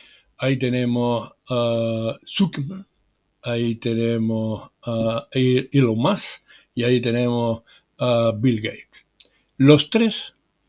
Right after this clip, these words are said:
han ido a declarar al Senado a puerta cerrada sobre la inteligencia artificial. ¿Y por qué a puerta cerrada?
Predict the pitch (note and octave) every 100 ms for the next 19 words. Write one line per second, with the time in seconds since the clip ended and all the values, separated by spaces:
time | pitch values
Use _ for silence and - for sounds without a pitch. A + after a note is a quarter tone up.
0 | _ - C#3 C#3 C3 B2+ A2 A#2 A#2 B2+
1 | B2+ A#2 - B2 B2 A#2 - F#3+ - E3
2 | G3 - B2+ C#3+ - F#2 G2 B2 A2 A2+
3 | B2 - _ - _ _ - - B2 A#2+
4 | A#2+ A2 A2+ G#2+ C#3 - G#2+ A2+ A2+ -
5 | G2 - _ _ _ _ _ _ _ _
6 | _ _ _ _ - A#2 G#2+ A#2 B2 A#2+
7 | B2 C#3 C#3 -